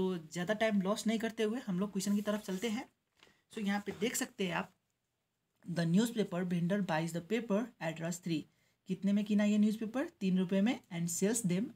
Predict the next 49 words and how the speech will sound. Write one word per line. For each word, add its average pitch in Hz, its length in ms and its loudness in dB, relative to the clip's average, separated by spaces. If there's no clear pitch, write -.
at 160 200 -8
rush 170 240 -6
four।" 165 200 -4
और 175 120 -6
चार 175 260 0
रुपये 180 220 -4
में 214 220 0
बेच 175 200 2
दिया 190 200 2
हुआ 202 180 2
है। 269 220 -4
"If 175 140 -4
the 180 160 -4
paper 240 320 -2
is 170 180 -6
not 175 260 -2
sold 247 360 0
on 175 180 -4
the 156 100 -10
particular 214 580 -4
day, 180 160 -4
it 180 180 -6
has 175 240 -2
salvage 165 420 -2
value 156 380 -4
आर 156 180 -2
एस 277 280 -4
वन।" 202 280 -4
अगर 175 240 0
वो 190 120 2
पेपर 214 320 -2
नहीं 185 280 4
बेच 226 200 0
पाएगा 190 380 0
तो 196 200 -8
उसका 196 220 -2
सैलवेज 185 420 0
वैल्यू 185 280 2
कितना 190 240 -2
हो 165 100 0
जाएगा, 190 220 -2
रद्दी 175 260 0
का 190 100 0
भाव 165 200 -2
कितना 196 260 0
हो 156 140 -2
जाएगा? 156 340 -6
एक 175 160 -6
रुपये। 202 300 -2